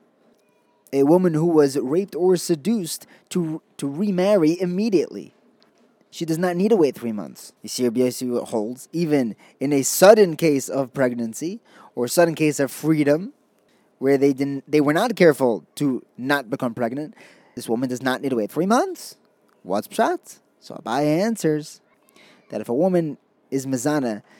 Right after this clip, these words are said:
she will clean out any zera to make sure that she will not become pregnant. Rav Yehuda, however, is concerned that maybe she da-, did not get a, do a good job cleaning out all the zera, and she will become pregnant.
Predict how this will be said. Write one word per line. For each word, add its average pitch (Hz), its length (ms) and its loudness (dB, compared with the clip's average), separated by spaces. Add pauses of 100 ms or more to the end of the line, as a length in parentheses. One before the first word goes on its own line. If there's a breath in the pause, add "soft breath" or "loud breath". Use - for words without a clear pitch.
(160 soft breath)
she - 160 -4
will 147 100 4
clean 170 320 -4
out 160 160 2
any 147 160 -2
zera 139 320 4
to 131 100 -10
make 131 160 -4
sure 139 200 0
that 120 160 0
she 135 140 -4
will 131 200 0
not 143 500 0 (280 soft breath)
become 113 260 -6
pregnant. 120 480 -4 (160)
Rav 101 100 -10
Yehuda, 147 440 0
however, 123 560 0
is 123 120 -6
concerned 165 580 0
that 139 80 0
maybe 156 220 -2
she 139 140 -6
da-, 127 200 -2
did 131 200 -10
not 139 180 -6
get 127 120 -4
a, 117 120 -2 (280)
do 151 120 4
a 127 80 4
good 143 240 2
job 123 640 8 (580)
cleaning 147 380 -2
out 123 140 4
all 113 120 2
the 98 100 -6
zera, 110 380 -4
and 151 120 -6
she 180 100 -4
will 190 300 2
become 123 280 -6
pregnant. 170 440 -8